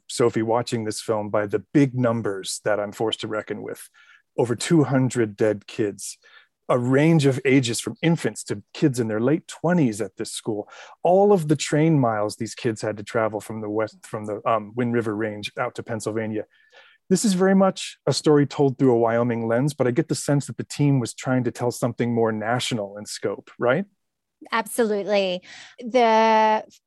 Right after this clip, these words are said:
Speaker 2: first tribes were the Oneida, I think, and the Apaches, who were taken from, um, Fort Marion. And, you know, they were pulled from all the tribes, and they really targeted the war tribes, the ones that were in direct conflict with the government.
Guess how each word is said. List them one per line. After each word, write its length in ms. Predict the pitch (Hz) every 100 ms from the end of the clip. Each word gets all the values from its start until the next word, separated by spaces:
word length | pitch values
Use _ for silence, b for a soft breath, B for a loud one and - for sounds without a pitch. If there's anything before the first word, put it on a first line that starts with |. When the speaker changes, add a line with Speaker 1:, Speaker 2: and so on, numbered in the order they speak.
| _
Speaker 2:
first 340 | 277 254 262
tribes 360 | - 254 240 226
were 80 | 240
the 320 | 214 214 214
Oneida, 500 | 208 214 226 240 240
I 140 | 220
think, 260 | 226 240 226
and 140 | 226
the 140 | 214 196
Apaches, 600 | - 277 277 - 208 202
who 160 | 233
were 320 | 214 214 202 208
taken 420 | 233 233 226 220
from, 580 | 220 208 196 190 202 208
um, 680 | 208 196 196 196 190 185 190 -
Fort 240 | - 233
Marion. 720 | 185 247 349 208 185 226 262 254 _ -
And, 340 | 277 277 269 - _ _
you 240 | - 262 277
know, 160 | 240
they 200 | 247 254
were 240 | 262 262 262
pulled 600 | - - 311 302 294 277
from 240 | - 269
all 280 | - 240 240
the 80 | 277
tribes, 600 | - 220 180 - 247 -
and 180 | 247 254
they 140 | 254 254 220
really 400 | - 233 370 370
targeted 640 | 311 269 277 277 269 277 247 -
the 340 | 226 220 214 208
war 180 | 254
tribes, 440 | 415 - 190 196 -
the 100 | 233
ones 340 | 240 247 247
that 180 | 254 240
were 300 | 226 220 214
in 280 | - 220 226
direct 440 | 214 202 254 -
conflict 500 | - 269 - 202 -
with 160 | - -
the 60 | -
government. 540 | 196 285 196 190 -